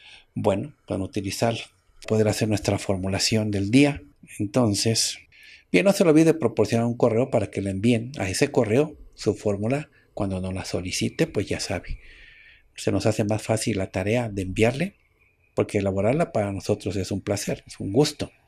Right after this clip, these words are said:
¿verdad? Que usted requiera una fórmula. Pero luego enviarla a veces se complica. Si nos da un correo electrónico a dónde enviarla, pues ya, de inmediato la enviamos a, a ese correo.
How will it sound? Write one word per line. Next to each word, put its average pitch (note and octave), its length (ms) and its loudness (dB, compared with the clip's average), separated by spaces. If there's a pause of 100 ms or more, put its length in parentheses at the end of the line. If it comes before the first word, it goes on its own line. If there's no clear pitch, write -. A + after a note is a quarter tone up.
(340)
¿verdad? F#2+ 420 -8
Que - 80 -12
usted G2 380 -6
requiera G#2+ 320 -2
una G2+ 160 -2
fórmula. G#2+ 480 -4 (480)
Pero A2+ 160 6
luego C3 220 6
enviarla C3+ 300 4
a C3 40 4
veces G2+ 160 -2
se - 140 -6
complica. - 520 -8 (120)
Si G#2+ 160 -2
nos G2+ 240 -2
da A#2 180 0
un A#2+ 120 -2
correo A2 260 2
electrónico A2+ 440 0
a G2 40 2
dónde A#2 240 2
enviarla, D3 360 2
pues F#2 160 -4
ya, F2+ 240 -6 (120)
de - 80 -4
inmediato F#2+ 600 -4 (1000)
la F#2+ 200 -4
enviamos G2+ 500 -6
a, F#2 180 -10 (880)
a G2 100 -4
ese - 200 -4
correo. G#2 380 -4